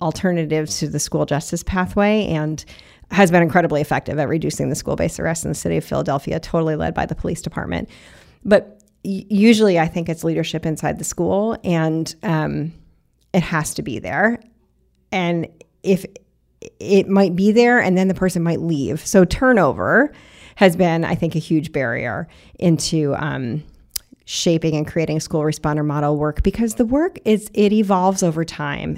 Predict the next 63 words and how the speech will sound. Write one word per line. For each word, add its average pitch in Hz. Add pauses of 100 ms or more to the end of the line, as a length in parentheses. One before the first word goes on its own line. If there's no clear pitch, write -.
And 180
it, 185
you 208
know, 190
it, - (160)
it, 185 (180)
we 185 (580)
have 240
to 233
be 214
really 202
careful 190
in 170
the 160
school -
responder 160
model 151
world 151
not 160
to 170
let 160
the -
perfect 147
be 156
the 151
enemy 147
of 147
the -
good. - (240)
You 175
know, 170
if 170
there 202
is 220
a 226
place 185
where 190
we 180
can 170
start, 135
if 165
there 180
are 165
steps 185
we 208
can 190
take - (640)
to 202
move 202
towards 151
what 160
ultimately 170
we 156
want 147
our 165
school 160
responder 156
model 151
in -
our 147
ideal 156
world 147
to, 156